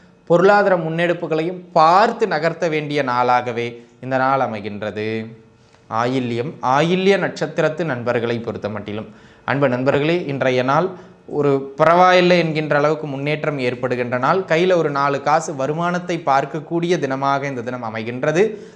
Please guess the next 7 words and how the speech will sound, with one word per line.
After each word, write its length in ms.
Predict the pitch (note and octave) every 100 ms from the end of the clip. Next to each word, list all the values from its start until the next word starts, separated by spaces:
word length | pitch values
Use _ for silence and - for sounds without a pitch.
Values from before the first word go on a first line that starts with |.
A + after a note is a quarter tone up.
| -
தொட்ட 340 | F3 E3 F#3+ F3+
காரியம் 420 | F3+ F3+ F#3+ F3
அனைத்திலும் 480 | C#3 D#3 D#3 F3 E3+
நல்ல 240 | C#3+ D#3
ஏற்றங்களையும் 840 | C3+ C#3 C#3+ E3 D#3 D#3 D#3 D#3+
மேன்மைகளையும் 640 | C3 C3+ D3 C#3 C#3+ D3 C#3+
பெறுவீர்கள். 640 | D3 A2+ C3 C#3 F3 F#3+